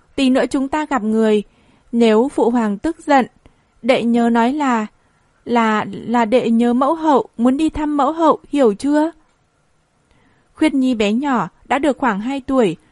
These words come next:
bước qua cửa vẫn còn lắc lư, nghe nói vậy liền gật đầu một cái. "Khuyết Nhi nhớ mẫu hậu, muốn đi thăm mẫu hậu."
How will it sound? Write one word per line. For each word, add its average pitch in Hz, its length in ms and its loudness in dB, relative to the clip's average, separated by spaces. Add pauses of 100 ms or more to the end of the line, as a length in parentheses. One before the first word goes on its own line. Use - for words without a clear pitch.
(200)
bước 302 200 0
qua 269 160 -4
cửa 240 320 -2
vẫn 226 160 -6
còn 226 220 0
lắc 277 180 -8
lư, 277 280 -2 (360)
nghe 247 180 0
nói 220 260 0
vậy 247 180 -2
liền 190 280 -4
gật 190 200 -2
đầu 185 160 0
một 185 220 -4
cái. 202 360 -6 (2000)
"Khuyết 320 240 0
Nhi 294 220 -2
nhớ 254 240 2
mẫu 247 220 2
hậu, 311 320 0 (200)
muốn 254 220 0
đi 311 140 -2
thăm 302 280 -4
mẫu 277 180 0
hậu." 311 320 2